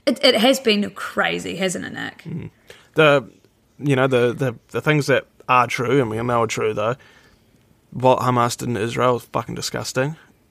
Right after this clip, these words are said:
Speaker 2: And what
Speaker 1: Yep.
Speaker 2: the humanitarian crisis in Gaza is abhorrent. So both of those things
Speaker 1: And
Speaker 2: are true.
Speaker 1: the ten days of bombing that have ensued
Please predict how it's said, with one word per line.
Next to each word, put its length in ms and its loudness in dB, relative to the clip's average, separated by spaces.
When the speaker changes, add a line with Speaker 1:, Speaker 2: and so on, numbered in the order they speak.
Speaker 2:
And 420 -2
what 140 6
Speaker 1:
Yep. 280 2
Speaker 2:
the 300 4
humanitarian 680 0
crisis 340 -2
in 100 -6
Gaza 520 -2
is 400 -8
abhorrent. 440 -8
So 480 -10
both 180 -2
of 80 -4
those 160 -2
things 180 -4
Speaker 1:
And 200 4
Speaker 2:
are 20 2
true. 380 -4
Speaker 1:
the 120 -2
ten 300 2
days 260 6
of 200 -2
bombing 480 0
that 180 2
have 240 -2
ensued 600 2